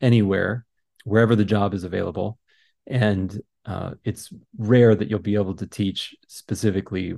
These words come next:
what it is that you studied. Uh, you have to have kind of a general understanding, and you have to be able to teach and research on a lot of different things. So if you're doing a P H D in labor history, uh, my advice is, one,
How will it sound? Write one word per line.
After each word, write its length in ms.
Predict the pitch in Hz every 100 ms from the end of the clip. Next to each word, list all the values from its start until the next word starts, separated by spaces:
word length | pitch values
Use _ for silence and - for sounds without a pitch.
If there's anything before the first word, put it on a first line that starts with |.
| - _ _ _ -
what 220 | 113 101
it 120 | 98
is 260 | 98 85 -
that 100 | 95
you 120 | 98
studied. 480 | - - - - - _ _ _ _ _ _ _ -
Uh, 100 | 98
you 200 | 98 104
have 180 | 101 98
to 80 | 92
have 200 | 98 -
kind 120 | 98
of 60 |
a 40 | 87
general 360 | 87 98 98
understanding, 680 | 98 87 87 92 87 90 87
and 120 | 92
you 80 | -
have 120 | -
to 80 | -
be 120 | 98
able 220 | 92 87 - _ _ _
to 120 | - 110
teach 500 | 143 127 117 - - _
and 200 | 107 95
research 420 | 107 107 101 92
on 160 | 95 92
a 260 | 95 101
lot 180 | 101 98
of 60 | 87
different 240 | - 87
things. 320 | - 117 - _ _ _ - _ _ _ _ _ _ _ _
So 300 | - 165 156
if 100 | 139
you're 60 |
doing 180 | 165 190
a 40 | 156
P 120 | 170
H 160 | 147
D 100 | 147
in 80 | 135
labor 180 | 127 110
history, 560 | 120 117 135 127 127 117 - _ _ _
uh, 280 | 123 110 107
my 200 | 104 107
advice 420 | 107 107 107 101
is, 220 | 104 95
one, 360 | - 135 135 127